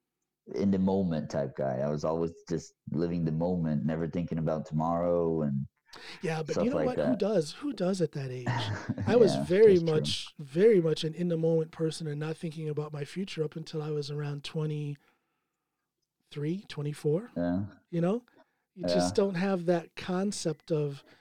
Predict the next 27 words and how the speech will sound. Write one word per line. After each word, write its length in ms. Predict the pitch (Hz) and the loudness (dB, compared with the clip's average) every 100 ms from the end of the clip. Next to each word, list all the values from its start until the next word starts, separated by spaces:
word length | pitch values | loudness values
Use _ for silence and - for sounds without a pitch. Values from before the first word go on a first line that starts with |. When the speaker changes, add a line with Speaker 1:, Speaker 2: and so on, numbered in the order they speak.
| _ 214 | _ -2
Speaker 2:
you 60 | |
don't 80 | 208 | 0
have 100 | 202 | 0
a 60 | 180 | -2
full 360 | - 202 214 | 0 2 2
concept 540 | - 180 156 - 151 151 | 0 -6 -6 -4 -4 -4
of 120 | - | -4
consequences. 920 | - 160 - 147 - 131 131 131 127 - - - - | 0 0 0 -6 -6 -8 -8 -10 -12 -16 -20 -14 -4
You 80 | 170 | -2
don't 140 | 165 | 0
have 140 | 170 | 2
a 40 | 165 | 0
Speaker 1:
Yeah. 100 | 175 | 2
Speaker 2:
full 180 | 180 170 | 2 2
concept 600 | - 180 160 160 160 - | 0 -8 -6 -6 -8 -4
of 160 | 156 139 | -4 -4
responsibility. 1160 | 143 - 151 151 - 139 147 143 147 143 147 - _ _ _ - | -8 -6 -6 -6 -6 -2 0 0 0 -2 -8 -12 _ _ _ -4
And, 120 | 175 | -2
and 160 | 175 180 | 2 2
I 60 | 196 | 2
don't 180 | 190 | 2
think 280 | - 180 - | 0 -2 0
that 180 | 175 160 | 0 4
is 280 | 160 143 - | 2 0 -4
a, 320 | 175 151 147 143 | -2 0 0 -4
uh, 300 | 143 139 139 135 147 _ _ _ _ _ _ - | -4 -8 -10 -12 -18 _ _ _ _ _ _ -2
unusual 960 | 165 165 160 175 151 151 139 135 131 | -2 0 2 2 2 -2 -4 -4 -10